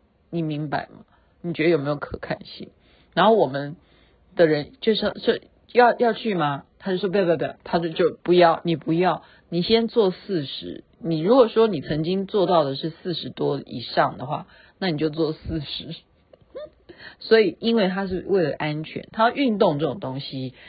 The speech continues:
还是要注意安全，不是在比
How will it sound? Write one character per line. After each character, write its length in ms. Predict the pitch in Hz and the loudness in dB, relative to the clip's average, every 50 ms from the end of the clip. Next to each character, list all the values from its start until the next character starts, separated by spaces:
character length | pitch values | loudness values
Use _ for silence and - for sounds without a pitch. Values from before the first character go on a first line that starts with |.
| - - _ | -20 -20 _
还 240 | - - 147 160 | -4 -2 0 0
是 120 | 170 - 185 | 0 0 0
要 160 | 180 151 139 | 0 0 0
注 360 | 135 - - 165 151 117 101 | -2 -4 -4 -4 -4 -2 -4
意 260 | 113 143 123 - - - _ | -4 -6 -6 -8 -10 -12 _
安 320 | 139 139 131 127 131 135 | -8 -6 -6 -6 -6 -8
全， 240 | - - - - - - - _ _ _ _ _ | -10 -12 -14 -14 -16 -16 -20 _ _ _ _ _
不 140 | 147 165 | -4 -2
是 260 | 180 - 226 214 170 - | -2 -2 -2 -4 -4 -4
在 280 | - - 202 170 160 | -2 2 4 4 4
比 360 | 151 - - 143 120 110 98 | 2 -2 -6 -6 -6 -6 -8